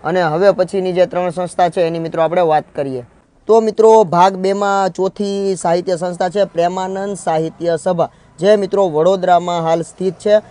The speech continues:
અને એની સ્થાપના જો જોઈએ તો ઓગણીસો ને સોળમાં વડોદરા સ-, વડોદરા સાહિત્ય સભા તરીકે એની સ્થાપના થઈ હતી. ઓગણીસો ને સોળમાં જ્યારે મિત્રો આ,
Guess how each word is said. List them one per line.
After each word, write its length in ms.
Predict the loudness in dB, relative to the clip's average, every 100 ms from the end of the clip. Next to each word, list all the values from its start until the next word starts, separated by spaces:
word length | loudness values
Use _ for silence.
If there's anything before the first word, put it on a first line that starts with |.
| -16 -6
અને 200 | -2 -2
એની 180 | 0 -2
સ્થાપના 460 | -2 -4 -2 -2
જો 160 | 0 0
જોઈએ 320 | 2 2 0
તો 140 | 0
ઓગણીસો 560 | -2 -2 -4 -6 -6 -8
ને 220 | -6 -6
સોળમાં 680 | -6 -4 0 0 0 -4 -8 -14 _ -18
વડોદરા 640 | -4 0 0 0 2 2
સ-, 280 | 0 -4 -4
વડોદરા 480 | -2 0 -2 2 0
સાહિત્ય 480 | 0 -4 -4 -4 -6
સભા 360 | -4 0 0
તરીકે 480 | 0 -2 -4 -8 -4 -4 -6 _
એની 200 | -6 -6
સ્થાપના 400 | -4 -6 -6 -4
થઈ 120 | -4 -4
હતી. 100 | -6
ઓગણીસો 360 | -6 -6 -6
ને 80 | -6
સોળમાં 340 | -4 -4 -2
જ્યારે 160 | -4 -4
મિત્રો 260 | -4 -4 -2
આ, 320 | 0 0